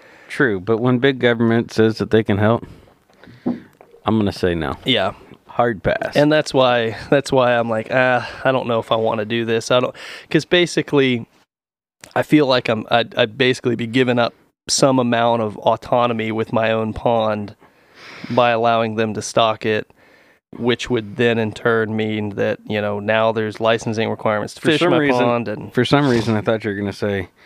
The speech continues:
Speaker 1: um, that they would basically, the, the wildlife department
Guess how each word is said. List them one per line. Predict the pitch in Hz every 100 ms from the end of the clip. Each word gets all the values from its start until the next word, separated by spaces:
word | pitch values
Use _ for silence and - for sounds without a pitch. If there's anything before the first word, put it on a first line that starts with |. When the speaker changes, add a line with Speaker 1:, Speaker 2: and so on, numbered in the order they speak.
| - - _
Speaker 1:
um, | 107 101 92 87 69 98 101
that | 98 - - - - - 107
they | 113 110
would | 98 90 - _
basically, | 113 104 - - - 98 90 90 - _ _ _ _ _ 110 - -
the, | 110 107 87
the | 95
wildlife | 101 104 95 92 -
department | _ 101 80 95